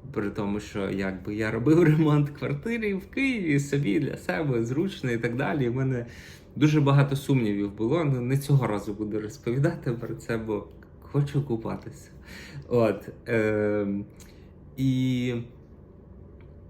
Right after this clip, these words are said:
і виходить, що я кажу: «Окей, типу, я погоджуюся», але запитав, чи не зроблять вони знижки там якоїсь, бо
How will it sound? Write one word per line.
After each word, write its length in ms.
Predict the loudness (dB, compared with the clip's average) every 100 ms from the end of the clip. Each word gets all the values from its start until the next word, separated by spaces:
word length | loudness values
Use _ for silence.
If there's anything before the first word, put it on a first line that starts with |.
| -20 -20 -20 -20 -20 -20 -4
і 80 | 2
виходить, 460 | 4 6 6 6 4
що 160 | 2
я 180 | 4 4
кажу: 340 | 0 -2 0
«Окей, 460 | 0 0 -2 2 2
типу, 320 | 0 -4 -2
я 160 | 0 0
погоджуюся», 1000 | 0 0 2 0 2 0 0 -4 -6 -6 -14 -20 -20 -20 -20 -20 -20 -20 -20 -2
але 240 | 0 2
запитав, 540 | 2 0 -2 -4 -4
чи 140 | -2 -2
не 140 | 0
зроблять 500 | 0 2 2 0 -2
вони 220 | -2 -2
знижки 480 | -2 0 0 0 -4
там 260 | -2 2 2
якоїсь, 460 | 0 0 0 0
бо 380 | -2 0 2 2